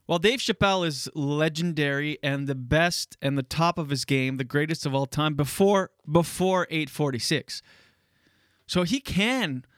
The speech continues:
permit himself to release something that's not necessarily,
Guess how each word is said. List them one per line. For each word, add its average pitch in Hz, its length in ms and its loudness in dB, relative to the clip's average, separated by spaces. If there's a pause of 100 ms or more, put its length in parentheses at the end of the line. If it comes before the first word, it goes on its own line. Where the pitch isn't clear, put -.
(180)
permit 165 260 0
himself 160 480 0
to - 120 -4
release 147 680 0 (480)
something 156 400 0
that's 156 260 -2
not 151 260 0
necessarily, 139 880 -2